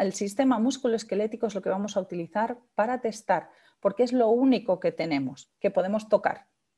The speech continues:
¿de acuerdo? Entonces, bien que es la salida, la vamos a utilizar para saber cuál es la acción de lo que nosotros estamos haciendo.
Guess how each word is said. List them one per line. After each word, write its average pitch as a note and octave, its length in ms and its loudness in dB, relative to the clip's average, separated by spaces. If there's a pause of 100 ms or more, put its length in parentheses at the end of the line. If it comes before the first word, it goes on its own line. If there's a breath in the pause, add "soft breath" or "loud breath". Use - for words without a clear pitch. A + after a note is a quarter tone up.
(140)
¿de D#3+ 60 -10
acuerdo? C4+ 420 0 (380 loud breath)
Entonces, G#3 580 4 (160 soft breath)
bien C4 500 2
que D3+ 120 0
es F3+ 160 0
la G3 180 2
salida, B3 580 -2 (640)
la G3 220 4
vamos F#3+ 340 0
a G3 80 0
utilizar F3 640 -6
para E3 240 -2
saber F#3 420 0
cuál E3+ 300 0
es F#3 100 -2
la E3+ 120 -4
acción F#3+ 360 -6
de F3+ 60 -2
lo D#3 100 -2
que E3 80 -8
nosotros D#3 360 -6
estamos D3+ 460 -8
haciendo. - 460 -12